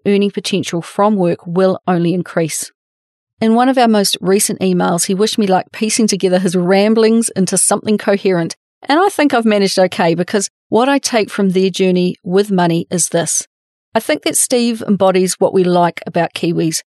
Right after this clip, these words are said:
He's just a kind, intelligent, and thoughtful person who has the needs of his family first and the needs of others a close second. I often say to people that you don't have to have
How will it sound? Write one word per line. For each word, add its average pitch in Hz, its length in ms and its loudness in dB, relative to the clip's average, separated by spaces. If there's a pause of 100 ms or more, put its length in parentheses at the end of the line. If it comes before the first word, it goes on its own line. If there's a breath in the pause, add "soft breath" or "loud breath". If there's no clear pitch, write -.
He's 226 240 -4
just - 260 -2
a 180 40 -2
kind, 214 680 0
intelligent, 180 640 -2
and 175 120 -4
thoughtful 226 440 -4
person 175 500 -2 (220)
who 214 80 -2
has 202 240 0
the 190 120 0
needs 196 380 0
of 220 100 -4
his 220 120 -4
family 175 360 -2
first 240 540 -2 (200)
and 202 160 2
the 185 60 2
needs 185 540 0
of 185 180 -6
others 165 420 -2
a 175 60 -10
close 170 280 -2
second. - 480 -6 (420)
I - 140 2
often 254 320 0
say 220 240 0
to 202 80 -2
people 185 540 -4
that 180 200 0
you 185 80 -2
don't 208 320 0
have 190 260 -6
to 196 100 -8
have 165 320 -2